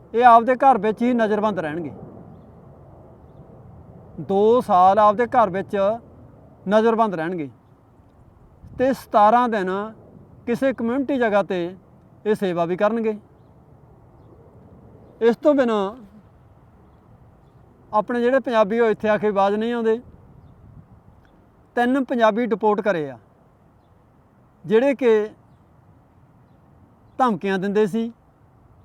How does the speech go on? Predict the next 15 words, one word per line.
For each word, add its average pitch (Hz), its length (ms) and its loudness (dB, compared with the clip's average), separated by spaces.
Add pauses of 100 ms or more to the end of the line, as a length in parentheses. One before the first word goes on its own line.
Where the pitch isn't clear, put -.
(600)
ਤੇ 240 80 2
ਫਰੌਤੀਆਂ 208 400 -2
ਮੰਗਦੇ 143 300 -8
ਸੀ, 135 140 -20 (680)
ਤੇ 269 60 0
ਅਠੱਤਰ 262 760 0
ਹੋਰ 190 400 0
ਪੰਜਾਬੀਆਂ 214 540 -2
ਨੂੰ 165 260 -6 (960)
ਇੱਥੋਂ 208 520 -2 (220)
ਡਿਪੋਰਟ 185 320 -2
ਕਰਨ 196 220 0
ਦੀ 190 100 -4
ਤਿਆਰੀ 165 380 -4
ਆ। 185 120 -4